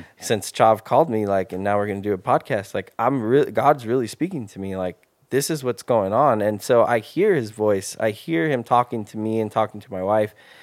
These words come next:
And I believe that as Christians, it's not a big deal that the church is not there. Um, because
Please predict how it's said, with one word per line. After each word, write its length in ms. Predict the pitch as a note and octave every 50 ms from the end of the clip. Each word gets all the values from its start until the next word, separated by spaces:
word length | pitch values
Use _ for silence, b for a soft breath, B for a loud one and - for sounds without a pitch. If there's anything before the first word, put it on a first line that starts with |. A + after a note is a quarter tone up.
| B B B B B
And 220 | - B2 B2 A#2+
I 180 | A2+ A#2 A#2+ A#2+
believe 680 | G#2+ G#2 A2 A2+ A2 A2+ B2+ C#3 D#3 D#3+ D#3+ C#3+ C3
that 200 | A2+ A2+ G#2+ F2
as 240 | A#1+ G2 G2+ G2 -
Christians, 680 | - - - E3 - - - A#2 A2 G#2 G2 F#2 F#2 - b b b b b b b b b b -
it's 220 | B2 A#2 - -
not 300 | G#2+ G#2+ A2+ A#2 C3 C3
a 40 | G#2
big 300 | F#2+ E2+ F2+ F#2 F2+ F2+
deal 460 | G2 G#2 B2+ E3 C3+ F#2 - _ _ _ _ -
that 180 | G2 G#2 G#2 -
the 80 | G2
church 320 | - - - G#2+ G#2 - -
is 240 | F#2 F2+ - - - _ _ _ _ _ _ _ _ _ _ _ _ _ _ _ _ _ _ -
not 320 | G2+ G#2+ G2+ G2+ G2 -
there. 380 | - G#2 C3+ D3+ A2 F2+ F#2+ _ _ b b b b b b b
Um, 520 | - - G#2 G2 F#2+ F2+ E2+ E2 F#2 G#2+ _ _ _ _ _ _ _ _ _ _ _ _ _ _ -
because 500 | A2+ B2+ A#2 G#2+ C3+ C3+ A#2 - - -